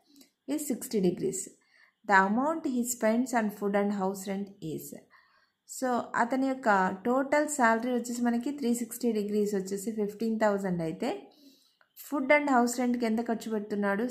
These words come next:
సిక్స్టీ డిగ్రీస్ యాంగిల్ ఇచ్చాడు. అప్పుడు వాల్యూ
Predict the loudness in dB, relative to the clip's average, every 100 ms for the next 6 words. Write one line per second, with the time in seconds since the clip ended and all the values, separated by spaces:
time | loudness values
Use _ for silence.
0 | -4 -8 -6 -4 -2 0 0 0 0 2
1 | 2 0 -2 -6 -10 -12 -16 _ _ _
2 | _ _ _ -8 -4 0 0 4 6 6
3 | 4